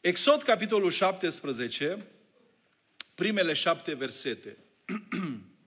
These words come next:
„Toată adunarea copiilor lui Israel a plecat din pustia Sin după călătorile zilnice pe care poruncise Domnul. Acolo poporul a găsit apă.” Mai departe.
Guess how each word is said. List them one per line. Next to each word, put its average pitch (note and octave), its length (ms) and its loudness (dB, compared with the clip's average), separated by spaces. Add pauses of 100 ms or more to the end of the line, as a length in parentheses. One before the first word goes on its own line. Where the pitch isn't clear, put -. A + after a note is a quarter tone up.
(1900)
„Toată B3 240 0
adunarea E3+ 400 0
copiilor C#3 420 -4
lui C3+ 100 -2
Israel F#3+ 340 -2
a D3+ 80 0
plecat D3 280 -6
din C#3+ 140 -8
pustia C#3 400 -6
Sin G3+ 260 -8
după D3+ 220 -6
călătorile C3+ 520 -4
zilnice E3 460 -8
pe C#3+ 120 -10
care C#3 480 -6 (880)
poruncise D3 580 -8
Domnul. A#2 300 -6
Acolo D#3+ 320 -4
poporul D3 380 -8
a C3+ 60 -6
găsit C3+ 340 -10
apă.” A#2 280 -4
Mai B2+ 140 -6
departe. A#2 400 -6